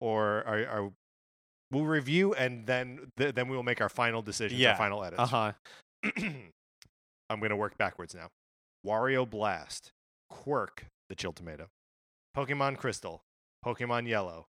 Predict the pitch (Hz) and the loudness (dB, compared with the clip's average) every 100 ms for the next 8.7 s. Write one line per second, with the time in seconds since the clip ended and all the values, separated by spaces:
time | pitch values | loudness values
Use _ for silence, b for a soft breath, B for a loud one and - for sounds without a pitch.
0 | _ _ _ 92 92 107 120 123 123 - | _ _ _ -8 -2 0 0 0 0 2
1 | 107 87 80 78 _ _ _ - 123 135 | 2 2 -2 -12 _ _ _ 0 0 0
2 | 120 123 120 - 117 110 110 107 117 104 | -2 -2 -2 -4 -2 0 0 -4 -6 -8
3 | 92 78 - _ - 123 135 135 127 - | -8 -10 -16 _ -4 -2 0 0 -2 0
4 | 131 110 113 104 90 80 - 110 120 131 | -2 -2 -4 -4 -8 -10 -6 0 0 0
5 | 127 127 123 113 117 98 85 _ _ _ | 0 0 0 -4 -8 -8 -10 _ _ _
6 | - 117 131 - 127 113 98 90 80 82 | 0 2 2 -2 -4 -2 0 -4 -8 -14
7 | - 101 139 156 - 120 101 107 87 80 | -12 -4 -4 -4 -2 -2 -2 -6 -8 -10
8 | - _ _ _ _ - | -18 _ _ _ _ -6